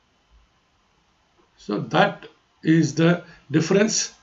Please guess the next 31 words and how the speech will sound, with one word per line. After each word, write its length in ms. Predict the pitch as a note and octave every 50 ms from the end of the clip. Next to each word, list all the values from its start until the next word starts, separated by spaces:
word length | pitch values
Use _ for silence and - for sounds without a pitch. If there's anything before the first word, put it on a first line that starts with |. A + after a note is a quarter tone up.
| _ _ _ _ _ -
that 240 | - E3 F3 F3 G3+
will 160 | G3+ F3+ E3 - -
take 220 | - E3+ E3 - -
into 200 | D#3+ D#3 - -
care 220 | - - D#3 C#3+
of 140 | C#3 - -
the 200 | D#3+ G3+ C3 - - - - - _ _ _ _ _ _ _ _ _ _
eta 480 | - D#3 D3+ D3+ E3 D#3 E3+ E3+ - - - _ _ _ _ _ _ -
M. 260 | A#2 C3+ B2+ - - - - _ _ _ _
That 160 | C#3 D3 D3
is 100 | D3+ B2 -
the, 220 | - G3 A#3 - - - - - - - _ -
what 240 | C#3 C#3+ D#3 D3+
is 120 | G3 G3 E3
the 180 | - - -
actual 720 | C#3 C#3 C#3 - - - - A3 A3 A3 A3+ A3+ A3+ - - D3+
output 440 | D3+ F3 E3+ - - F3+ E3+ D#3+ - -
at 220 | D3+ E3+ E3+ -
the 100 | - F3
shaft, 340 | E3 - - D3 - - - - _ -
which 220 | - E3+ E3+ -
will 120 | G#3+ G#3+ F#3
be 100 | F#3 F#3
transferred. 560 | - - E3+ E3 E3 D#3+ D#3+ E3 D3+ A#2 A#2+
This 240 | D3 F3+ - - -
will 140 | G#3 G3 F3
be 140 | F3 F3
transferred 600 | E3+ - E3 D#3+ D#3+ D#3 - - F3+ F3 E3 - -
to 220 | A3+ C4+ - - - - _ _ - - - _ _ _ _ _ - -
the 280 | - G#3+ B3+ - - - - _ _ _ _ _ _ _ _ _ _ _ _ _ _ C3+
generator. 600 | - D#3 D#3+ D3+ C3+ C3 G#2 - - - -